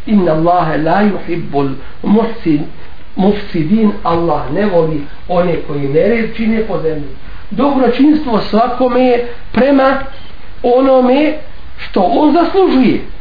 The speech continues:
Pa je dobročinstvo onome ko hoće da učini zlo, da ga spriječimo u tome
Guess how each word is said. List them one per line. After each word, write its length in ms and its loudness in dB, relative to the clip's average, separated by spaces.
Pa 100 0
je 100 2
dobročinstvo 1000 2
onome 640 2
ko 100 2
hoće 320 2
da 160 2
učini 540 2
zlo, 400 0
da 160 0
ga 160 0
spriječimo 800 0
u 140 2
tome 420 2